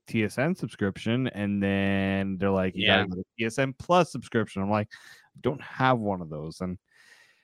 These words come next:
Speaker 1: just don't wanna get another <laughs> subscription on top of that, but I find other ways to get Red Zone. <laughs>
Speaker 2: Yeah, I mean, I'm subscribed to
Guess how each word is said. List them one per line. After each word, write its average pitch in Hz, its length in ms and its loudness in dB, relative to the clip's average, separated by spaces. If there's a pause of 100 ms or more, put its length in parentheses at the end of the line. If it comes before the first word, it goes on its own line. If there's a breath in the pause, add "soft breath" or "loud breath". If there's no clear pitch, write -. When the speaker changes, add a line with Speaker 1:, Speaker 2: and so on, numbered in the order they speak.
(160 soft breath)
Speaker 1:
just 165 220 0
don't 160 140 8
wanna 143 160 6
get 123 140 4
another 113 320 8
<laughs> 659 380 10
subscription 123 680 4
on 104 120 0
top 107 220 6
of 95 40 0
that, 90 100 2
but 113 120 6
I 117 40 8
find 123 280 10
other 107 160 6
ways 92 260 2
to 87 80 -8
get 85 160 -2
Red 76 240 -4
Zone. - 220 -12 (1040)
<laughs> - 560 -6 (160)
Speaker 2:
Yeah, 101 340 4
I 110 80 0
mean, 113 120 2
I'm 123 360 6
subscribed 104 720 0
to 95 720 -6